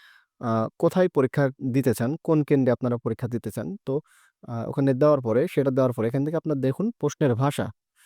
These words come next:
বাংলা না ইংরেজিতে দিবেন, সেটা ক্লিক করে নেক্সটে ক্লিক করবেন। এবার নিচের দিকে আসবেন আপনারা, এখান থেকে এসে সবকিছু দেখে সাবমিটে ক্লিক করবেন। সাবমিটে ক্লিক করলে এখান থেকে এবার আপনাদের পনেরোশো টাকা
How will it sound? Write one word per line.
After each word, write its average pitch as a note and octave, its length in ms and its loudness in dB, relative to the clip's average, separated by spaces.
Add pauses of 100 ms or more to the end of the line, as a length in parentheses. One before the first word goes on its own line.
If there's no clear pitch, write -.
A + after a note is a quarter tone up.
(220)
বাংলা C#3 280 2
না C#3+ 80 2
ইংরেজিতে C3+ 440 2
দিবেন, A#2+ 240 0
সেটা E3 240 -2
ক্লিক D3+ 240 -2
করে A3 200 2
নেক্সটে C3 360 0
ক্লিক - 220 -10
করবেন। - 260 -8 (500)
এবার D3+ 240 2 (540)
নিচের D3+ 420 2
দিকে D3 180 0
আসবেন A2+ 320 -4
আপনারা, A2+ 300 -4
এখান D3 240 0
থেকে D#3 200 -2
এসে F3+ 200 0 (540)
সবকিছু - 440 -6
দেখে C3+ 380 2
সাবমিটে B2+ 460 -2
ক্লিক G#2 240 -6
করবেন। F#2+ 280 -8 (440)
সাবমিটে G3+ 360 2
ক্লিক F#3 260 2
করলে A#2+ 320 4 (160)
এখান C3 240 -2
থেকে B2+ 160 0
এবার B2 180 4
আপনাদের B2+ 380 0 (420)
পনেরোশো C#3 380 2
টাকা C#3+ 220 -2